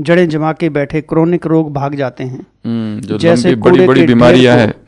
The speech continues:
Speaker 2: एनिमा लेते जाओ, लेते जाओ, लेते जाओ, एक अवस्था आएगी जब सारे toxins निकल जाएंगे, बड़ी बड़ी बीमारियां भी लोगों ने ठीक कर दी है।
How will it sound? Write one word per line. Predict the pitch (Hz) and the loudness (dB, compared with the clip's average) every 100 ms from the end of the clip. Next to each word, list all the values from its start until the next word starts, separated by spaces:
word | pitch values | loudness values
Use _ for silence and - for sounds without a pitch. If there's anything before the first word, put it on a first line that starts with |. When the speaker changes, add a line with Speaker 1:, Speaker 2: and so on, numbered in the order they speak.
| - - _ 101 | -20 -20 _ -8
Speaker 2:
एनिमा | 117 127 139 | -4 -2 -2
लेते | 139 123 - | -2 -4 -4
जाओ, | 113 131 | -4 -4
लेते | 117 107 - | -4 -6 -6
जाओ, | 107 113 | -6 -4
लेते | 107 - 110 | -6 -8 -8
जाओ, | 113 131 - - | -6 -6 -8 -12
एक | 113 | -10
अवस्था | 120 120 120 - 123 | -8 -8 -8 -6 -4
आएगी | 117 123 135 | -4 -6 -8
जब | 135 | -8
सारे | - - 113 135 151 - _ _ _ | -12 -6 -4 -2 -4 -6 _ _ _
toxins | - 110 - 151 | -10 -8 -8 -8
निकल | 131 120 143 | -4 -4 -4
जाएंगे, | 131 131 110 - _ _ _ 120 | -4 -6 -8 -12 _ _ _ -8
बड़ी | 120 | -4
बड़ी | 131 135 | -2 -4
बीमारियां | 127 123 131 139 156 | -2 -2 -2 -2 -2
भी | 175 | 0
लोगों | 139 131 | 0 -2
ने | 127 | -6
ठीक | 117 113 | -8 -12
कर | - - | -12 -16
दी | - | -16
है। | - | -20